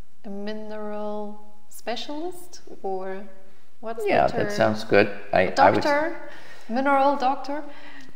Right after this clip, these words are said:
Speaker 2: l-, let's just say, uh, mineral enthusiast.
Speaker 1: Mm.
Speaker 2: And, um, yeah, so I've been studying mineralogy and, um, enjoying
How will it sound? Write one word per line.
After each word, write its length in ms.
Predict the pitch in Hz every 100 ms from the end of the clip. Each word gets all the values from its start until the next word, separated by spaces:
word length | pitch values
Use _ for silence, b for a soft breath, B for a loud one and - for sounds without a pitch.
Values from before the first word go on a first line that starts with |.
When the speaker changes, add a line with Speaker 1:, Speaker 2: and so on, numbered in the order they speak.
| B - -
Speaker 2:
l-, 240 | - 85
let's 320 | 92 110 -
just 220 | 98 92 -
say, 340 | 90 80 65 -
uh, 380 | 71 65 64 62 - - -
mineral 420 | 87 101 95 87
enthusiast. 840 | 82 82 - 85 - 50 - - - - - B B B 214
Speaker 1:
Mm. 100 | 196
Speaker 2:
And, 500 | 69 69 65 62 -
um, 380 | 69 64 58 57 - - - - -
yeah, 220 | 80 71 50
so 200 | - 71
I've 160 | 69
been 180 | 69 65
studying 540 | - - 78 73 71 71 - b -
mineralogy 840 | - 73 67 69 71 71 - 67 69 - b b b -
and, 460 | 65 62 58 57 58 - - -
um, 420 | 60 57 53 52 - - - - - b b b b b
enjoying 720 | 85 - 76 69 69 69 -